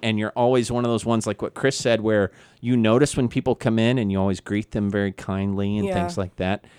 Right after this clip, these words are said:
Speaker 1: And I notice that you're a very compassionate person. When someone
Speaker 2: Mm-hmm.
Speaker 1: else is sad, you get sad too. I
Speaker 2: Yeah.
Speaker 1: noticed that. So,
Speaker 2: Yeah.
Speaker 1: or if someone's hurting, you like to give them a hug and things like
Speaker 2: Right.
Speaker 1: that. So have you always been like that?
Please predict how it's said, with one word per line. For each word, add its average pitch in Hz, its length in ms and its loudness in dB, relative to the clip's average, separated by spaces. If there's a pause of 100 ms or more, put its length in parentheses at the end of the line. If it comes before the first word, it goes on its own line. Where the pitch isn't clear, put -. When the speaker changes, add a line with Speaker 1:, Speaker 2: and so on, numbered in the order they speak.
(380)
Speaker 1:
And 135 140 4
I 131 80 4
notice 151 300 4
that 175 120 -4
you're 131 140 6
a - 20 4
very 123 320 6
compassionate 123 840 -2
person. 92 500 -2
When 101 220 -4
someone 120 540 2
Speaker 2:
Mm-hmm. 185 120 -8 (260)
Speaker 1:
else 123 300 2
is 131 100 0
sad, 110 760 2 (340)
you 113 320 4
get 104 180 0
sad 98 400 0
too. 87 540 -2
I 101 60 -2
Speaker 2:
Yeah. 98 160 2
Speaker 1:
noticed 95 240 0
that. 87 320 -4
So, - 180 2
Speaker 2:
Yeah. 98 120 2
Speaker 1:
or 101 80 2
if 92 100 -2
someone's 113 320 0
hurting, 110 680 0 (340)
you 104 160 -2
like 104 200 0
to 104 80 -8
give 101 180 -2
them 101 160 0
a 98 80 0
hug 98 320 -2
and 92 140 -4
things 95 260 -6
like 92 140 -4
Speaker 2:
Right. 180 80 -6
Speaker 1:
that. 87 340 -4
So - 160 -2
have 135 220 0
you 117 140 2
always 117 260 0
been 156 180 -6
like 156 220 -6
that? 180 180 -6